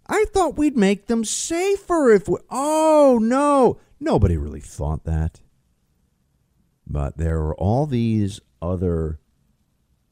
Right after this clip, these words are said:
things brought into the conversation. All, all these other ideas get mixed into this. And that's how you get to a place where "defund the police" is a mainstream chant.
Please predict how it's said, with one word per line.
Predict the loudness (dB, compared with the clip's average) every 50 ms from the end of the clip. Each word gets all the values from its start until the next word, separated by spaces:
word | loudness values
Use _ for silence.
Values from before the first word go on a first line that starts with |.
| _ _ _ _ _ _ _ _ _ _ _
things | _ -6 -4 -2 -2 -2 -2 -4 -4 -6 -8
brought | -10 -4 0 0 2 2 2 2
into | 2 2 0 -2
the | -4 -4
conversation. | -6 -4 -4 -4 -6 -6 -8 -8 -6 -6 -6 -6 -8 -8 -4
All, | 0 2 2 2
all | 4 4 4 4 4
these | 4 2 0 2 4
other | 4 4 4 4 4 6
ideas | 6 6 6 4 4 2 2 2 4 6 6 6 6 6 6 4 2
get | 2 2 2 2 4 4
mixed | 2 2 2 2 -2 -6 -6
into | -4 -2 -2 -4 -4
this. | -6 -8 -8 -10 -10 -14 -16 -20 -20 -20 _ _ _ _ _ _ _ _ _ _ _ _ _ _ -12
And | -8 -6 -2 -2
that's | 0 0 0 -2 -4 -4
how | -4 -2 0 0 0
you | 0 0 0 -2
get | 0 -2 -4 -4 -2
to | -4 -4 -4
a |
place | -4 -4 -6 -4 -4 -4 -6 -6 -6
where | -6 -6 -6 -6
"defund | -6 -4 -2 -2 -2 -2 -2 -2 0 0 0
the | 0 0
police" | 0 0 0 0 -2 -2 -4 -6 -6 -6
is | -6 -6 -4 -4
a | -4 -4 -2
mainstream | -2 0 0 0 0 0 0 0 -2 -2 -6 -8 -12 -8 -4 -2 -2 0 0 -2 -4
chant. | -6 -8 -10 -8 -8 -6 -8 -8 -12 -16